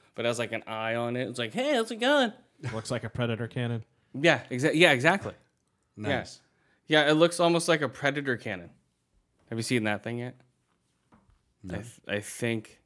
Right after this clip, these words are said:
Speaker 3: Can
Speaker 1: I'm
Speaker 3: you
Speaker 1: trying
Speaker 3: get
Speaker 1: to
Speaker 3: that now? Is that what you're saying?
Speaker 2: Well, Japan comes up with some p-,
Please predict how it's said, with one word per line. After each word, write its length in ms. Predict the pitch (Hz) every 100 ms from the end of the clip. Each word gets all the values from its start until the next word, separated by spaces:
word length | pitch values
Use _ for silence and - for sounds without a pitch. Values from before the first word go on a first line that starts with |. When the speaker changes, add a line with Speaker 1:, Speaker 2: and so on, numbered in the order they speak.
| _ _ _ _ -
Speaker 3:
Can 100 | -
Speaker 1:
I'm 40 | 101
Speaker 3:
you 40 |
Speaker 1:
trying 100 | -
Speaker 3:
get 40 | -
Speaker 1:
to 40 |
Speaker 3:
that 160 | 135 117
now? 240 | 117 117
Is 120 | 123 98
that 100 | 92
what 160 | -
you're 60 | 104
saying? 220 | 104 104 - _ - - _
Speaker 2:
Well, 80 | 147
Japan 340 | 139 - 196 -
comes 200 | 180 160
up 160 | 151
with 80 | 135
some 260 | 120 101 98 _ _
p-, 80 | -